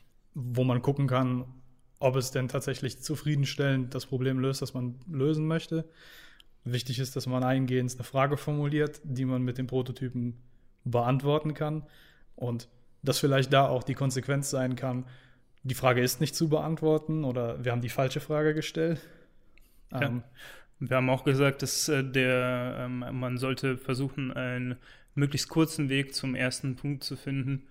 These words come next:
Speaker 2: an dem es scheitern könnte. Das heißt, man macht einen kleinen Prototyp eben mit dem Ziel, dass wir feststellen, scheitert der an dieser Stelle oder nicht. Und, äh, dann verschwenden wir, falls es scheitert, möglichst wenig Ressourcen darauf.
Speaker 1: Genau.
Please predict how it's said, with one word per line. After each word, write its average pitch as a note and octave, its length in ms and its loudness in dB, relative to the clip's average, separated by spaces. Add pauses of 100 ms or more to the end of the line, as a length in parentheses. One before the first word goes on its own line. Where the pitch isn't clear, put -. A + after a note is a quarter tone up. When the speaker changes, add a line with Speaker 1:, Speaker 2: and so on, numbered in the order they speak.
(320)
Speaker 2:
an B2 100 -4
dem C3 160 2
es A#2+ 100 -2
scheitern C3+ 380 0
könnte. D3+ 340 -4
Das B2 220 -8
heißt, - 260 -10 (280)
man B2 180 -2
macht B2 240 -2
einen B2 140 -4
kleinen C#3 260 0
Prototyp D3 540 -2
eben B2+ 480 -4
mit C3+ 180 -4
dem B2 160 -2
Ziel, D3 400 2
dass - 380 -4
wir A#2+ 160 -4
feststellen, C3 560 0
scheitert B2 420 -2
der B2+ 220 -2 (1120)
an B2 180 -4
dieser B2 220 -2
Stelle A#2+ 240 -2
oder A#2 160 -6
nicht. C3+ 300 -4 (1080)
Und, A#2+ 540 -4
äh, B2 260 -4 (480)
dann B2 180 4
verschwenden C#3+ 440 2
wir, C3+ 100 4
falls B2+ 220 2
es B2 80 2
scheitert, C3 340 0
möglichst B2+ 300 -6
wenig B2+ 240 -6
Ressourcen C3 420 -6
darauf. C3 340 -8 (560)
Speaker 1:
Genau. A2 460 -2